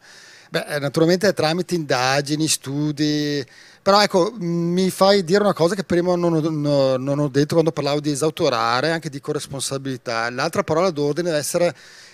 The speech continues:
dobbiamo avere, mettere davanti a, a tutti quanti il concetto di corresponsabilità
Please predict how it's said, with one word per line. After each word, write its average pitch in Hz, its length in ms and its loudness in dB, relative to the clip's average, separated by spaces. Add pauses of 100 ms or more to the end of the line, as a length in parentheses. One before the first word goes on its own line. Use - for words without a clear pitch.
dobbiamo 214 320 2
avere, 185 520 6
mettere 190 360 -2
davanti 147 680 -2 (340)
a, 131 460 -2
a - 160 -10
tutti 208 220 -10
quanti 127 580 -4 (680)
il 160 100 -10
concetto 170 420 0
di 170 460 0
corresponsabilità 151 1040 -2